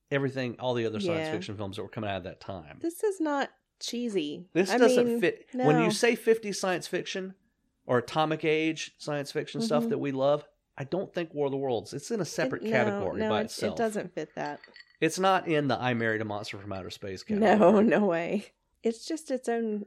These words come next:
Speaker 2: it, it set its own
Speaker 1: It's a
Speaker 2: standard.
Speaker 1: good film that happens to be a s-, happens to be a science fiction film.
Speaker 2: Mm-hmm. Now,
Speaker 1: And
Speaker 2: Ray Harryhausen, you brought him up earlier. He actually tried to do War of the Worlds, but he couldn't
Speaker 1: Yeah.
Speaker 2: get the rights to do it.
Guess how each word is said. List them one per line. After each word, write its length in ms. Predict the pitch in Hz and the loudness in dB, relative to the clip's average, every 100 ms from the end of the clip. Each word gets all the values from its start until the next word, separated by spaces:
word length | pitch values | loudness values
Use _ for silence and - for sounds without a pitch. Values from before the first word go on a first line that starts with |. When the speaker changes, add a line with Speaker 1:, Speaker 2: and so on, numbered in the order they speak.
| - | -8
Speaker 2:
it, 140 | 214 - | -8 -8
it 120 | 214 | -4
set 160 | 247 | -2
its 180 | 233 220 | -2 -2
own 260 | 220 208 202 | -2 -2 -4
Speaker 1:
It's 120 | - | 0
a 120 | 180 | 2
Speaker 2:
standard. 260 | 196 151 147 | 2 0 4
Speaker 1:
good 300 | 143 147 147 | 6 6 2
film 500 | - - 170 123 107 | -10 -2 2 2 2
that 100 | 98 | -2
happens 240 | 123 117 | -4 -6
to 60 | 113 | -8
be 100 | 110 | -8
a 20 | |
s-, 160 | 98 - | -8 -12
happens 360 | - 135 131 120 | -6 -4 -4 -6
to 100 | 113 | -8
be 160 | 101 95 | -6 -6
a 80 | 95 | -6
science 280 | 95 92 | -8 -10
fiction 300 | - 101 - | -10 -10 -12
film. 220 | 90 - - 202 | -16 -20 -14 -12
Speaker 2:
Mm-hmm. 280 | 190 180 185 _ _ _ _ _ _ - | -10 -12 -14 _ _ _ _ _ _ -2
Now, 100 | 214 | 0
Speaker 1:
And 80 | 208 | 4
Speaker 2:
Ray 180 | 247 269 | 4 4
Harryhausen, 580 | 262 269 254 196 190 170 | 2 0 2 0 0 -2
you 80 | |
brought 180 | 190 196 | 0 0
him 160 | 208 190 | 0 0
up 160 | 170 | -2
earlier. 340 | 190 180 165 160 | -2 -2 -2 -2
He 220 | 202 247 | -2 0
actually 520 | - 240 - 254 233 208 | 0 -2 -2 -2 -2 -4
tried 540 | - - 262 285 262 | -6 -2 2 2 -2
to 120 | - | -4
do 360 | 190 160 143 139 | -4 -2 -2 -4
War 220 | 170 170 | -4 -2
of 80 | 156 | -2
the 60 | 156 | -4
Worlds, 320 | 156 156 - | -4 -4 -4
but 160 | 180 - | -4 -2
he 140 | 196 | -6
couldn't 280 | - 208 120 | -4 -2 0
Speaker 1:
Yeah. 100 | 110 | 0
Speaker 2:
get 140 | 202 | -2
the 60 | 185 | -2
rights 320 | 165 151 - | -2 -4 -8
to 120 | - | -10
do 200 | - 147 | -6 -6
it. 80 | - | -6